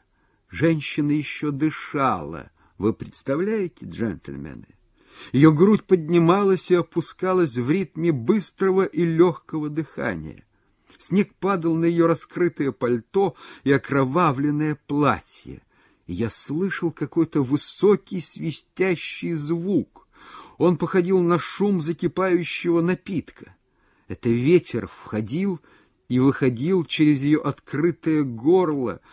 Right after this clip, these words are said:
маленькими вскриками воздуха, проходящего через голосовые связки, у которых не осталось рта,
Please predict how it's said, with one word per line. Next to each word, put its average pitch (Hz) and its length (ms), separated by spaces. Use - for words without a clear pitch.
маленькими 139 720
вскриками 147 920
воздуха, 123 800
проходящего 123 840
через 127 400
голосовые 127 640
связки, - 760
у 110 80
которых 160 480
не 147 100
осталось 160 640
рта, 131 680